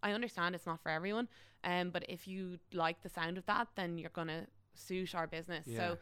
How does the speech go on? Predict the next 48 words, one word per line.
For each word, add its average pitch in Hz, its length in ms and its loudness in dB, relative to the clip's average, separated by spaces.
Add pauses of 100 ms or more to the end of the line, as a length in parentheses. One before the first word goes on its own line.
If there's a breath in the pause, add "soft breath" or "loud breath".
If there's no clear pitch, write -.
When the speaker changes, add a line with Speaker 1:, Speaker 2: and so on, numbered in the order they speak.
(280 loud breath)
Speaker 1:
and 185 120 0
that 190 180 6
is 208 180 0
the 202 80 -4
way 175 160 2
we 170 80 2
operate. 170 420 0 (160)
Like, 175 240 -2
our 185 180 4
slogan 190 360 0
for 185 80 -6
the 175 80 -4
grad 185 180 -4
program 175 220 -2
is 170 100 -2
high 170 220 -2
performers, 165 580 -4 (380 loud breath)
um, 170 220 2
high 165 140 0
standards, 170 360 0
high 165 80 2
achievers. 170 420 0
So 180 180 2
we 190 200 -2
don't 208 260 2
shy 190 200 0
away 175 200 4
from 220 160 0
it. 277 220 0 (360 loud breath)
Um, 185 380 6
there's, 185 320 2 (140)
you 208 100 -2
know, 180 140 2
people 185 280 -2
talk 180 240 0
about 175 200 -2 (100)
the 170 340 2
Lidl 175 280 -2
salary 190 500 4
and 170 240 -6 (320 loud breath)
that 175 140 -2
we - 80 -4
pay 180 240 6
well, 185 160 6
but 180 200 -2
we 185 160 0
also, 180 520 -2 (440 soft breath)
um, 175 480 0